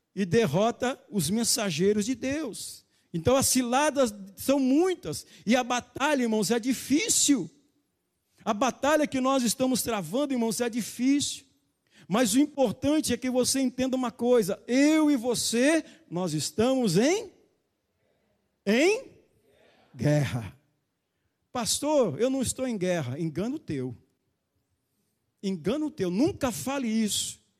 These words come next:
que você não está em guerra, porque você está. E o pior é que nós esquecemos, irmãos. Pior que nós esquecemos. Pior que nós esquecemos. A gente anda pela rua assim,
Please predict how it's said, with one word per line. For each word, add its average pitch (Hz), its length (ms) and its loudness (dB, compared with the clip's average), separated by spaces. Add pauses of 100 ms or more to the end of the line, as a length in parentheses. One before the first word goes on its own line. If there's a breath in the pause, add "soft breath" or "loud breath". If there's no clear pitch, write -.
que 196 80 -14
você 180 340 -4
não 180 80 -8
está 175 260 -10
em 165 60 -10
guerra, 123 280 -12
porque - 220 -14
você 135 320 -8
está. - 320 -12 (2000)
E 151 80 -10
o - 20 -8
pior 165 480 0
é 147 60 -6
que - 120 -12
nós 151 200 -12
esquecemos, 143 720 -14
irmãos. - 500 -20 (440)
Pior 170 240 -8
que - 120 -12
nós 139 200 -10
esquecemos. - 840 -16 (1900)
Pior 196 200 -8
que 170 120 -12
nós 143 180 -10
esquecemos. 120 600 -18 (960)
A 135 140 -10
gente 208 280 -4
anda 220 220 -2
pela 214 260 -2
rua 190 220 -6
assim, 247 300 -12